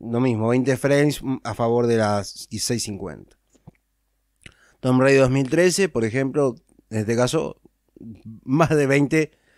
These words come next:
en este caso, vein-, casi treinta frames, treinta y un frames, en este caso, diferencia entre,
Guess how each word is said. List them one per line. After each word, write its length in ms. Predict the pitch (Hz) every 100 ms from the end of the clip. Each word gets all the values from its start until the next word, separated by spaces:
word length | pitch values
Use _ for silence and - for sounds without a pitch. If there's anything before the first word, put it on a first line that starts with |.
| _ _
en 60 | 117
este 140 | 117
caso, 560 | 131 131 139 131 131 85
vein-, 460 | 117 113 113 107 - _ _ _
casi 260 | - 123 120
treinta 360 | 123 127 120 113
frames, 480 | 127 131 147 - -
treinta 300 | - 120 113
y 60 | 117
un 120 | 127
frames, 420 | 120 123 127 -
en 60 | 107
este 120 | 101
caso, 220 | 107 110
diferencia 500 | 110 - 107 113 127
entre, 380 | 123 104 107 110